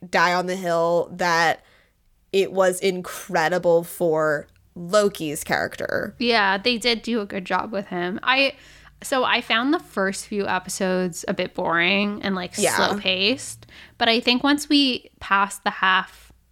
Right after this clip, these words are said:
Speaker 2: point in the season, then I was invested. I was like, "Okay, yeah, like,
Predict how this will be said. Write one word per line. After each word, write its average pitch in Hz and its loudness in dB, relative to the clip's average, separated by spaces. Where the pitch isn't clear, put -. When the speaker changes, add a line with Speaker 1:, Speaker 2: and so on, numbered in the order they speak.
Speaker 2:
point 214 -2
in 196 -4
the 190 -4
season, 196 -2
then 196 -2
I 180 2
was 190 -4
invested. 185 -4
I 190 0
was 190 -6
like, 185 -4
"Okay, 175 -6
yeah, 196 2
like, 190 -8